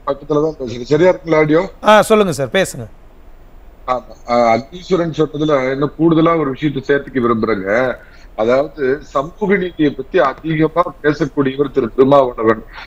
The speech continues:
Speaker 1: சமூக நீதி தமிழகத்தில் உள்ள எந்த கட்சியில இது வரைக்கும் நடைமுறையில இருக்குது அப்படிங்கிறது நல்லா தெரிஞ்சவரு. ரெண்டு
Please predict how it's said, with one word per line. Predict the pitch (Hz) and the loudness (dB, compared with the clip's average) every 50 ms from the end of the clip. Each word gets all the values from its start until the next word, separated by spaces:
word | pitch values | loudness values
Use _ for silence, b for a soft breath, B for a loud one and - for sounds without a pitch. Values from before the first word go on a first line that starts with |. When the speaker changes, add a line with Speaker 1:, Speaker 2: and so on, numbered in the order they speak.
| B - | B -6
Speaker 1:
சமூக | - 160 156 175 202 226 233 233 | -2 0 0 0 -2 -4 -4 0
நீதி | 202 220 208 - - - 185 151 | 0 0 0 0 -6 -10 -2 0
தமிழகத்தில் | 156 147 151 170 190 185 175 151 165 151 | 2 2 2 0 0 0 0 -2 0 2
உள்ள | 156 156 156 | 2 4 4
எந்த | 139 131 135 135 156 180 175 196 | 4 2 0 0 -2 2 2 2
கட்சியில | 175 - - 151 139 143 - - 190 190 185 175 | 2 4 2 0 0 0 -2 2 2 4 4 6
இது | 147 147 | 6 6
வரைக்கும் | 139 131 139 135 - - - 127 127 131 | 6 4 4 0 -2 -4 -2 0 0 2
நடைமுறையில | 156 165 165 165 156 156 147 131 127 120 123 | 0 0 2 2 2 4 4 2 2 2 2
இருக்குது | 131 147 147 - 156 147 156 147 - B B B B B B - | 2 2 2 2 4 4 4 4 4 B B B B B B -4
அப்படிங்கிறது | 120 117 127 139 143 151 156 147 | -2 0 2 2 2 0 -2 -2
நல்லா | 135 123 131 147 156 156 | -4 -4 -2 -2 -2 -2
தெரிஞ்சவரு. | 143 143 135 120 117 117 113 113 107 110 104 - - - - - - | -2 -4 -8 -2 2 2 4 4 4 4 2 0 -6 -14 -20 -8 -2
ரெண்டு | 117 135 147 160 190 208 196 - | 0 0 0 0 -2 -10 -12 -14